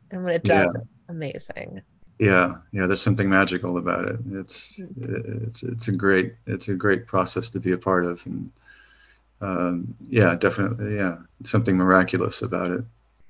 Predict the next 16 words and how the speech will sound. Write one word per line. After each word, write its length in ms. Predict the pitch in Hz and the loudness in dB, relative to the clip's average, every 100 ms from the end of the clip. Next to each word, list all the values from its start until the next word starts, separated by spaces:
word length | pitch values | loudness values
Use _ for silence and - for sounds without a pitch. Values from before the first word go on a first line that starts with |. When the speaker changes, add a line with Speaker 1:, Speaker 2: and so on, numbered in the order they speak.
| _ 117 - | _ -18 -6
Speaker 2:
how 80 | 92 | -4
that 140 | 87 | -2
happens. 580 | 90 90 - 82 - - _ _ _ _ _ _ | 0 -2 -4 -10 -12 -20 _ _ _ _ _ _
It's 120 | - | 6
one 100 | 110 | 8
of 40 | 101 | 8
the 80 | |
main 180 | 101 98 | 6 4
things 240 | 101 95 98 | 4 2 4
I 40 | |
love 180 | 92 90 | 6 6
about 300 | 87 90 110 | 4 2 2
theater 340 | 98 92 92 92 | 0 2 0 -4
is 240 | - - | -10 -12
the 80 | - | -10
collaborate-, 800 | 113 101 95 90 92 92 90 | 2 6 6 6 4 4 2